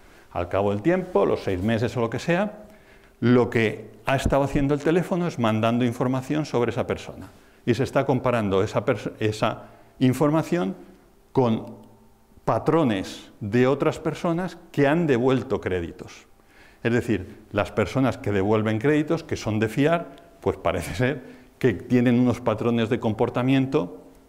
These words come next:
específicos. Por ejemplo, si el teléfono detecta, "Me paso ocho horas por las noches en un sitio y el resto del tiempo en otro",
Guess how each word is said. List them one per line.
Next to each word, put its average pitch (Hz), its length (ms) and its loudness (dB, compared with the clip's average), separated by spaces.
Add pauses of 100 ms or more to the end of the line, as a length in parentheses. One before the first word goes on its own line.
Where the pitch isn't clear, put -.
(140)
específicos. - 840 -6 (420)
Por 101 140 2
ejemplo, 98 480 -2 (400)
si - 120 -4
el 110 120 2
teléfono 131 400 2
detecta, 95 560 -2 (260)
"Me 131 160 2
paso 135 480 0
ocho 160 260 2
horas 143 200 2
por 127 160 0
las 120 120 -4
noches 160 320 -2
en 135 120 -2
un 135 100 0
sitio 98 380 -4 (220)
y 127 120 2
el 123 120 4
resto 156 280 2
del 127 140 2
tiempo 170 280 2
en 107 80 2
otro", 78 320 -4